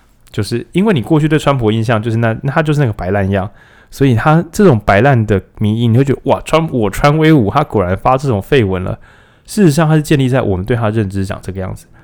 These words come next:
今天如果川普很认真说，“我要引用宪法第几条，其实怎么样怎么样，重点在于公平而不是民主的煽动。”就算他真的这样讲，你可能看的时候也会想说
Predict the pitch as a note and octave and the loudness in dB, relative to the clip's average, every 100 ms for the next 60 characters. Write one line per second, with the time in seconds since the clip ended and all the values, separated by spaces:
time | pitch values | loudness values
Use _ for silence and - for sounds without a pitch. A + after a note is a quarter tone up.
0 | - - - G3 A3 F#3 C#3 E3 E3 A2+ | -20 -20 -2 2 6 4 4 2 2 2
1 | A#2 C3+ C3 B2 B2+ A#2+ C#3+ F3 A2+ D3+ | 2 2 0 0 0 2 2 2 0 0
2 | D3 D#3 G#2+ G2 D3 G#2 F#2+ F#2 G2 A#2+ | 0 0 0 -2 -4 -4 -6 -6 -4 -4
3 | A#2+ G2 A2 C3 G2+ G2+ A#2 G2 - D#3+ | -2 -2 0 -2 -2 -2 -2 -2 -2 0
4 | G#2 D#3 A#2 A2 D3 D#3+ - G2+ - G#2+ | 0 -2 -2 -2 -2 -2 -2 -4 -4 -6
5 | A#2 - B2 G#2 A2 B2+ G2 F2 B2 B2 | -6 -6 -2 0 0 0 0 0 0 2
6 | C#3 G2+ - - - _ _ _ _ _ | 2 0 -4 -20 -20 _ _ _ _ _
7 | _ _ _ - C4+ B3 G#3+ G#3 G3+ D#3 | _ _ _ 0 4 6 4 6 6 6
8 | F#3 D3+ A2 C3+ - A2 - D#3+ B2 C#3 | 6 4 4 2 2 2 2 2 6 6
9 | A#2+ C3+ G2 A2 A#2 | 6 4 2 2 0